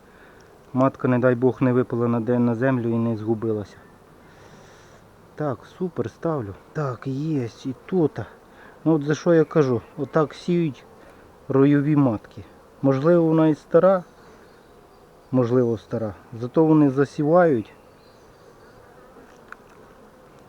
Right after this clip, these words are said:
Я не знаю, як, як, як молода, і то молоді не всі так сіють, як ройові матки. Тому я їх і вирішив з'єднати.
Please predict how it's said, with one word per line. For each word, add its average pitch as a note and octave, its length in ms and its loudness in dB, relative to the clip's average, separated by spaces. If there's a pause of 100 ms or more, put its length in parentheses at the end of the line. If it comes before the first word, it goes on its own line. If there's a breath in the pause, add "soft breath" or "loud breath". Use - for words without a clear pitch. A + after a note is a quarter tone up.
(160)
Я B2+ 180 -2
не C3 120 0
знаю, A2+ 560 -4
як, A#2+ 340 -4 (360)
як, C3+ 220 2
як C3+ 260 0
молода, D3 360 4
і C3+ 60 4
то C#3+ 160 2
молоді C#3 380 2
не B2+ 100 6
всі A#2 220 -4
так B2 180 -4
сіють, C3 360 0
як A#2+ 120 -2 (480 loud breath)
ройові C3 420 4
матки. A#2 440 -4 (1900 loud breath)
Тому D3 260 2
я D3+ 140 4
їх C3 240 0
і - 20 -2
вирішив C3 520 2
з'єднати. A#2+ 580 -2